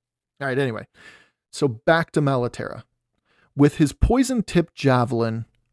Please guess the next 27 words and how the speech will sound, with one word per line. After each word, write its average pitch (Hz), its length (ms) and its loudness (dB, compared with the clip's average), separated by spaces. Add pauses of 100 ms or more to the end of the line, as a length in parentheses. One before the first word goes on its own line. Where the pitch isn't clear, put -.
(120)
the 131 100 4
assassin 175 600 0
sneaks - 540 -2
out 147 160 4
of 113 140 -2
Bari 110 400 0
and 113 100 -8
heads 139 380 -2
to 156 100 -2
the 135 100 0
land-based 123 760 -2 (260)
blockade 123 480 0
encampments 110 560 -6
of 117 100 -2
the 120 80 0
Norman 107 300 -4
aggressors. - 600 -12
Here 127 160 0
we 123 120 2
are, - 120 -10
back 117 340 0
into - 240 -12
it. - 160 -14 (1080)
Now, 135 80 -2
Malaterra 170 540 4
continues, 123 520 -4
quote, 131 400 2